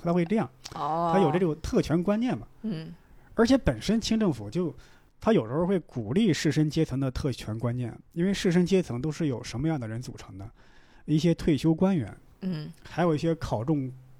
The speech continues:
Speaker 1: 科举的人，
Speaker 2: 举，嗯。
Speaker 1: 对吧？秀才呀、举人呢，
Speaker 2: 嗯。
Speaker 1: 这些人，你看秀才就不用什么服兵役、徭役、徭役，举人呢也是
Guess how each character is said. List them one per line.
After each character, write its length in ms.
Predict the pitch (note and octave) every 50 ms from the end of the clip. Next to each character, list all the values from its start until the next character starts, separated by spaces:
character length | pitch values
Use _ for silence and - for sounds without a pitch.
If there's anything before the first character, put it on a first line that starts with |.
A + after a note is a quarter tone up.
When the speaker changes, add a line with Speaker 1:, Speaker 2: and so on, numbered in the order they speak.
| - _ - - - - - - - - - -
Speaker 1:
科 160 | - - A#3
举 140 | G3 C#3 G#2+
的 120 | F#2+ G#2 A#2+
人， 80 | -
Speaker 2:
举， 80 | - - -
嗯。 220 | E3+ D#3 D#3 - -
Speaker 1:
对 100 | - A#2+
吧？ 120 | A2 A2 A#2 - -
秀 340 | - - - - G3+ D#3+
才 180 | C#3 - B2+ B2
呀、 120 | B2+ C3
举 200 | C3 B2+ B2+ G#2+
人 200 | F#2+ F#2+ G2 A2
呢， 160 | C3 D3 C#3+ - B3 -
Speaker 2:
嗯。 260 | E3+ E3 D#3 D3 D#3+ - - - - _ -
Speaker 1:
这 120 | - F#3+ E3
些 140 | E3 F3+
人， 180 | E3+ D#3 D#3+ E3
你 80 | C#3 B2
看 160 | D#3 D#3+ D#3
秀 180 | - G#3+ F#3
才 160 | C#3 C3 B2+ C3
就 160 | D3 C#3+ C3
不 160 | A#2+ A#2+ C3+
用 220 | D#3+ D#3+ C#3+ B2+
什 80 | A#2 B2
么 160 | C3+ C#3 C3+
服 220 | - - C3 C3+ C#3+
兵 200 | F3 E3 D#3+ E3+
役、 220 | E3+ D#3 A#2+ G2 - -
徭 240 | - C3 A#2 A#2+ D3+
役、 140 | D#3+ D3 C3+
徭 140 | C#3 E3+
役， 180 | F3+ E3 A2+ - - _ _ _ - _ _ _ _ - - _ _ -
举 140 | - C#3 C3
人 160 | A#2+ B2 D3
呢 120 | E3+ F3+ E3+
也 160 | D3+ C3 B2
是 160 | A#2+ - F3